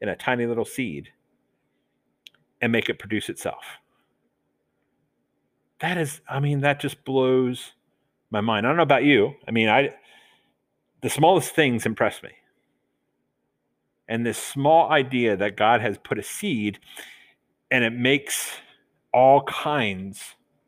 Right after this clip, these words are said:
but it doesn't jump ship. It doesn't jump from a banana to a cherry. That's cool.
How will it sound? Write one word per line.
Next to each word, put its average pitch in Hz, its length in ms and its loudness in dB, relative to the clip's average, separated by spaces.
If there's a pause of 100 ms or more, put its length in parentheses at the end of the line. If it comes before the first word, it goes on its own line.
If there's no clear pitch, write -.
(800)
but 113 140 4
it 104 160 2
doesn't 127 340 4
jump 113 260 2
ship. - 400 -4 (220)
It - 160 -8
doesn't 113 400 -2
jump 113 340 0 (400)
from 110 240 0
a 107 60 6
banana 101 640 0 (1000)
to 113 120 -2
a 104 40 0
cherry. 98 340 -2 (2500)
That's 123 200 2
cool. - 260 -4